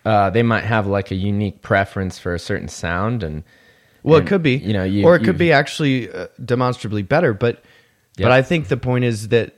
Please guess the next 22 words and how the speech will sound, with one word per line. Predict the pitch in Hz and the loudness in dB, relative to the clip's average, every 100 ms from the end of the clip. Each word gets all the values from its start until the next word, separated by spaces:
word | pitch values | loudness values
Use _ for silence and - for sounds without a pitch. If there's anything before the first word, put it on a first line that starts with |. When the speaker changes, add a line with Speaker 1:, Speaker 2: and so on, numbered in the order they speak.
| - - | -20 -14
Speaker 2:
it | 120 - | -12 -2
takes | 135 120 | -2 -2
discipline | - 151 - 127 120 117 104 | -2 -2 -2 -4 -2 -2 -2
to | 113 95 | -6 -6
say, | - 120 113 107 104 101 _ _ _ _ _ - | -2 2 4 4 2 -2 _ _ _ _ _ -6
um, | 98 95 85 71 65 120 _ _ _ _ _ - | 0 0 0 -4 -10 -18 _ _ _ _ _ -6
to, | - | -6
to, | - 127 113 107 | -4 0 0 0
to | - 113 | -2 -6
sit | - 156 - | -2 -4 -2
back | 127 117 110 | 2 2 2
and, | 92 107 104 | -4 -4 -4
and | - 101 | -4 -6
try | - 120 | -2 0
to | 110 | 0
find | 98 113 113 117 | -2 0 0 0
the | 110 | 0
enjoyment | 101 90 104 104 101 98 - | -2 -2 0 0 0 -2 -4
in | 98 | -4
that | 95 - | -4 -2
lesser | 101 101 - 85 | -2 -2 -4 -6
system, | 147 156 - 80 90 | -2 -4 -2 -4 -4